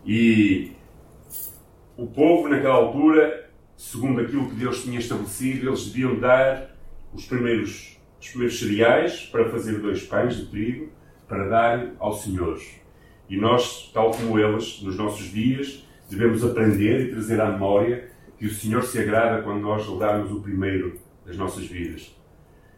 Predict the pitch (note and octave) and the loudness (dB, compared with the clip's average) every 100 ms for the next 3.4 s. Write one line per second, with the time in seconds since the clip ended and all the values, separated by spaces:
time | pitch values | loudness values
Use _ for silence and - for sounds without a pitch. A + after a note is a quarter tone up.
0 | _ _ _ _ G2 - B2+ D3 D3 D3+ | _ _ _ _ -10 -8 0 4 4 4
1 | D#3+ D#3 D3 C#3 - C3+ C#3+ D3+ C#3+ C3 | 4 6 4 2 -4 -2 2 2 0 -2
2 | B2 C3+ C#3 A#2 A2+ A2+ C#3 D#3 - D#3 | -2 -2 -4 -4 -4 0 4 4 2 -6
3 | - - - - | -10 -12 -18 -20